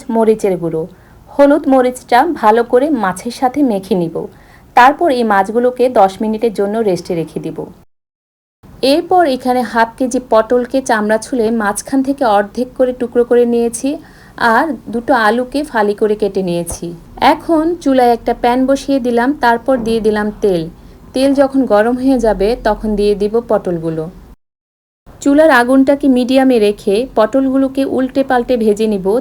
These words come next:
তিন থেকে চার মিনিট। এরপর পটলগুলো একটা প্লেটে তুলে নিব। এখন এই তেলের মধ্যে আলুগুলো দিয়ে ভেজে নিব তিন থেকে চার মিনিট। আলুগুলো ভাজা হয়ে গেলে একটা প্লেটে তুলে নিব। এখন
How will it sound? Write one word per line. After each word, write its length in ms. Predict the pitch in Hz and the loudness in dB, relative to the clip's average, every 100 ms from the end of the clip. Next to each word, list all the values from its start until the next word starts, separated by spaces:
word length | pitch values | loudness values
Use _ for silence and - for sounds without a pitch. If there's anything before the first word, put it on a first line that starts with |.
| - | -2
তিন 140 | 220 | -4
থেকে 240 | 208 208 208 | -4 -6 -4
চার 240 | 208 185 175 | -2 -2 -2
মিনিট। 300 | 165 160 156 - _ _ _ _ _ _ _ _ _ _ - | -4 -6 -10 -18 _ _ _ _ _ _ _ _ _ _ 0
এরপর 400 | 269 311 311 339 339 | 2 2 2 2 4
পটলগুলো 500 | 240 226 254 247 254 | 2 2 0 0 2
একটা 260 | 226 220 226 | 0 0 -2
প্লেটে 340 | 226 226 226 240 | 0 0 0 0
তুলে 260 | 240 240 | 0 0
নিব। 240 | 240 240 214 254 - - - | 0 0 -2 -4 -8 -20 -2
এখন 260 | 220 226 294 262 | 0 2 -2 0
এই 160 | 277 | -2
তেলের 340 | 269 285 277 294 | -2 -2 2 2
মধ্যে 380 | 277 262 208 214 269 | 2 2 0 0 0
আলুগুলো 460 | 220 214 220 220 233 | 0 0 0 0 0
দিয়ে 260 | 202 214 233 302 | 0 -2 -2 0
ভেজে 320 | 226 214 220 | 0 2 0
নিব 220 | 220 196 196 269 | -2 0 -2 -2
তিন 140 | 233 196 196 | -2 -4 -4
থেকে 240 | 202 214 | -6 -6
চার 240 | 214 180 160 | 0 0 0
মিনিট। 340 | 165 160 151 - - _ _ _ _ _ _ _ _ - - | -4 -8 -10 -14 -20 _ _ _ _ _ _ _ _ -10 2
আলুগুলো 460 | 254 294 349 370 370 | 2 4 2 2 2
ভাজা 320 | 254 233 254 | 2 2 4
হয়ে 260 | 277 294 277 | 4 4 4
গেলে 240 | 226 214 240 | 4 2 2
একটা 240 | 214 214 226 | 0 0 -2
প্লেটে 360 | 240 240 240 254 | 4 2 4 0
তুলে 260 | 254 254 | 0 0
নিব। 200 | 269 254 196 247 - - - - | 2 2 0 -2 -4 -20 -2 2
এখন 260 | 247 - 294 | 2 2 0